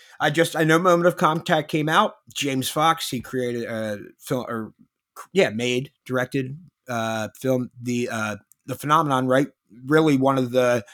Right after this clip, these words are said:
the biggest, most popular U F O documentaries of late that got a lot of people interested, uh, in this topic. So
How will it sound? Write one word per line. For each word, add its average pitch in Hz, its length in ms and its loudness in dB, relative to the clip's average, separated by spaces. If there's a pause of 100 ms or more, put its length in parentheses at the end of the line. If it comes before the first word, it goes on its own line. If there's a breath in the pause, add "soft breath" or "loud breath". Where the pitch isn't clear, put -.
(320 loud breath)
the 120 100 -6
biggest, 147 420 0
most 135 240 2
popular 139 540 0
U 131 300 2
F 123 220 -2
O 127 500 2 (100)
documentaries 123 840 -4
of 110 140 -10
late 120 240 -4
that 107 120 -12
got 117 180 -4
a 113 40 -6
lot 117 220 -2
of 117 80 -6
people 113 340 -6
interested, 113 720 -8 (500 loud breath)
uh, 104 140 -10
in 139 180 -2
this 131 180 -2
topic. - 420 -12 (840)
So 170 440 2